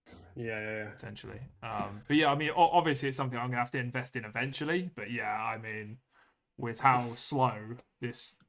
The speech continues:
Speaker 2: next generation has actually kicked off, I haven't really found I really need it. <laughs> So, yeah. Um, by the time I do need it, the next, next generation is gonna be out anyway, so.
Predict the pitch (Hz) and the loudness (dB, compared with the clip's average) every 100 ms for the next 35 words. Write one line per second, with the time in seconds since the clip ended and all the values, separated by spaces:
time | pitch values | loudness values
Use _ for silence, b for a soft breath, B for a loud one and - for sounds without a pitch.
0 | _ - 131 127 - - 110 110 113 120 | _ -4 0 0 -2 -4 -4 -4 -2 -4
1 | 107 110 113 110 - 107 113 117 107 127 | -6 -8 -8 -8 -8 -12 -10 -10 -6 -6
2 | 101 107 - 110 110 107 101 110 - - | -4 -6 -6 -8 -8 -10 -10 -10 -10 -8
3 | 104 104 104 104 147 - 107 104 170 107 | -6 -8 -10 -12 -12 -12 -10 -10 -12 -12
4 | 104 - - - - - 160 139 _ _ | -12 -12 -12 -8 -6 -4 -6 -6 _ _
5 | - - 247 _ _ _ _ - 110 - | -12 -10 -10 _ _ _ _ -18 -16 -16
6 | _ _ _ _ _ _ _ 156 110 107 | _ _ _ _ _ _ _ -18 -16 -14
7 | 104 123 131 _ _ _ _ _ _ _ | -14 -14 -18 _ _ _ _ _ _ _
8 | _ _ _ _ _ _ _ _ _ _ | _ _ _ _ _ _ _ _ _ _
9 | 139 123 127 120 131 120 110 107 120 131 | 0 0 -4 -4 -4 -4 -6 -10 -12 -12
10 | 120 120 - 117 - 107 107 110 127 120 | -12 -12 -10 -10 -8 -10 -10 -10 -8 -6
11 | 120 113 110 117 113 110 113 127 123 | -8 -6 -6 -6 -8 -8 -10 -8 -8